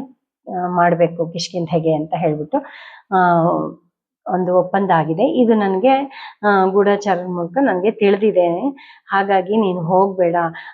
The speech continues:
ಆ, ಶ್ರೀರಾಮಚಂದ್ರ, ಮ-, ಆ, ಉತ್ತಮ ಗುಣ ಉಳ್ಳಂಥವನು, ಧರ್ಮಜ್ಞ, ಹ್ಮ್, ಹಾಗಾಗಿ ನೀನು ಅವನ ವಿರೋಧ ಕಟ್ಕೋಬೇಡ,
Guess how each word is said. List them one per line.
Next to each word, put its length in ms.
ಆ, 360
ಶ್ರೀರಾಮಚಂದ್ರ, 800
ಮ-, 720
ಆ, 220
ಉತ್ತಮ 480
ಗುಣ 200
ಉಳ್ಳಂಥವನು, 600
ಧರ್ಮಜ್ಞ, 600
ಹ್ಮ್, 280
ಹಾಗಾಗಿ 920
ನೀನು 540
ಅವನ 1040
ವಿರೋಧ 320
ಕಟ್ಕೋಬೇಡ, 480